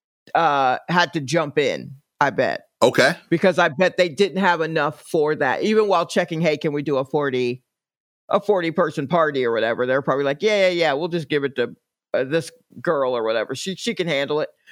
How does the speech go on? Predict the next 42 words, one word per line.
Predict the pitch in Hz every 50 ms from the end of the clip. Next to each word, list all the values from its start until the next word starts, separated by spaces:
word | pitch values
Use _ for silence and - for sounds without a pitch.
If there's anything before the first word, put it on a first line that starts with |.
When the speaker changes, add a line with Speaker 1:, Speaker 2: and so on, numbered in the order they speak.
| - - - _ _ -
Speaker 1:
Um, | - 170 175 170 160 160 160 160 160 165 170 175 175 - _ _ _ _ _ _ _ _ _ _ _ - -
and | 175 180 170 170
then | 175 170 170 175 170 165
they | 160 156
were | 156 147
like, | 135 131 135 127
"Uh, | 139 175 180 180 175 175 170
just | 160 185 185 165 160 151 143 135
back | - 165 151 160 156 -
her | 147 139
up | 139 120 101 -
or | - 101
something." | - - 110 90 87 - 65 -
I | - 123 147
bet | 120 101 175 170
Speaker 2:
Right. | - 117 - -
Speaker 1:
you | 151
anything. | 143 143 135 135 - 113 104 78 90 - - _ -
Yeah. | 143 147 127 101 78 69 76 - _ _ _ - - - _ _ -
But, | 160 147 135 127 - - _ _ _ _ _ _ _ _ _ -
um, | 143 147 135 127 131 117 117 117 107 101 - _ _ _
yeah, | 156 170 160 143 123 135
they | 160 165
were | 160 160 160
not, | 156 147 143 135 123 - - _ _ _
they, | 180 156 165 165 131 - -
they | - 170 156 151
were | 151 143 135 127 127
in | 131
no | 123 127 123 123
way, | 123 123 127
they | - 170 160 160 156
probably | - _ - 143 127 127 120 120
didn't | 110 131 90 101
have | 139 139 107 110
enough | 101 101 95 - _
people | - 95 90 - 92 85 78 76 - _ _ _ _ _ _ _ -
on | 127 131 120
there | 113 113 104
to | 95 117
staff, | - - - 120 107 90 92 123 - -
which | - 165 165 - - -